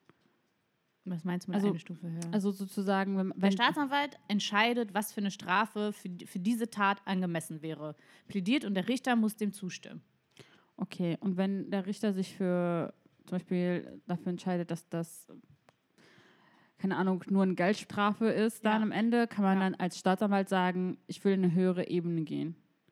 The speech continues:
Speaker 2: Das ist ein Landgericht, dann,
Speaker 1: Hm.
Speaker 2: keine Ahnung. Ist ein, weißt du, ich meine,
Speaker 1: Ja.
Speaker 2: next level
Speaker 1: Ja.
Speaker 2: sozusagen.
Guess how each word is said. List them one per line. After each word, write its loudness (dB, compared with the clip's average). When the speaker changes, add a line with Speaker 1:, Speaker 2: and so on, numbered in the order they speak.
Speaker 2:
Das -2
ist -4
ein -4
Landgericht, 2
dann, 2
Speaker 1:
Hm. -2
Speaker 2:
keine -2
Ahnung. -2
Ist -12
ein, -8
weißt 4
du, 6
ich 4
meine, 8
Speaker 1:
Ja. 6
Speaker 2:
next 0
level 4
Speaker 1:
Ja. 2
Speaker 2:
sozusagen. -2